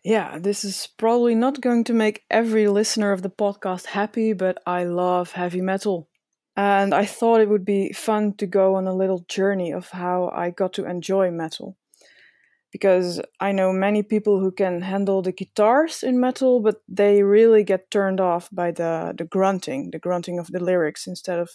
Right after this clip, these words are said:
the clean singing. And I get it.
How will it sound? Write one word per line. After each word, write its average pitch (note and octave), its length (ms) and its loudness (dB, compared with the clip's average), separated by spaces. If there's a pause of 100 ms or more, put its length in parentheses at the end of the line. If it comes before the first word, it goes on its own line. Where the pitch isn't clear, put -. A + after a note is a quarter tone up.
(100)
the - 80 -12 (100)
clean F#3 300 -4
singing. F3+ 500 -4 (1080)
And A#3+ 120 2
I A#3+ 80 4
get A3 280 6
it. - 280 -4